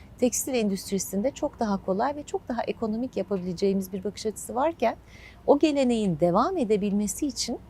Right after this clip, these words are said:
e, o üreticilerle ve bunların, e, tamamı kadın üreticiler, belki de ya da yüzde doksan dokuzu diyelim, belki atladığım vardır içlerinde. E, onların var olmaya devam edebilmesi, üretmeye devam edebilmesi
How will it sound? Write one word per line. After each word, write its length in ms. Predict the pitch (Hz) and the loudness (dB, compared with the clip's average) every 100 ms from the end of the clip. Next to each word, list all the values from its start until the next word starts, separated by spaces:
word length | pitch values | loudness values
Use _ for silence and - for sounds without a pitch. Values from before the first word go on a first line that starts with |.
| - - - - - | -20 -20 -20 -20 -2
e, 160 | 214 214 - | 0 0 4
o 160 | 330 339 | 6 8
üreticilerle 760 | 262 196 165 175 170 165 156 170 | 6 2 -2 0 0 0 0 -2
ve 160 | 185 | -2
bunların, 440 | 202 202 196 202 208 - - | -2 -2 0 -2 -6 -12 -10
e, 240 | 175 175 170 - | -6 -6 -8 -8
tamamı 580 | - 240 233 175 160 156 - - - | 0 4 6 6 4 -2 -6 -20 0
kadın 280 | 202 180 175 | 4 4 4
üreticiler, 680 | 151 151 131 135 151 - - 165 | 2 -2 -6 -4 -4 -4 -4 2
belki 340 | 160 - 143 | 2 0 -2
de 100 | 156 | 2
ya 140 | 185 156 | 2 2
da 60 | |
yüzde 300 | 165 160 170 | 0 4 4
doksan 380 | 170 - 165 156 | 4 4 2 2
dokuzu 340 | 151 - 151 | -2 -4 -8
diyelim, 360 | 135 143 156 190 | -4 -4 -4 -2
belki 280 | 151 147 - | 0 2 0
atladığım 480 | 156 156 139 151 147 | -4 -4 -4 -4 -4
vardır 300 | 135 127 104 | -4 -6 -10
içlerinde. 580 | - - - - 147 - - - - - - | -14 -12 -12 -10 -10 -10 -12 -18 -18 -16 -4
E, 80 | 208 | 0
onların 500 | 214 233 254 302 370 320 - | 2 2 2 0 -4 -8 -2
var 240 | 196 277 277 | 0 2 4
olmaya 480 | 220 190 180 165 | 4 2 -2 -2
devam 360 | 156 160 214 214 | -2 0 0 0
edebilmesi, 640 | 175 160 160 151 151 - - | -2 -2 -4 -6 -10 -8 -2
üretmeye 580 | 196 208 - 233 269 220 | -2 -2 -6 -6 -4 -4
devam 360 | 202 220 226 | -4 -4 -4
edebilmesi 720 | 185 165 160 160 165 - 302 | -2 -4 -4 -6 -6 -6 -6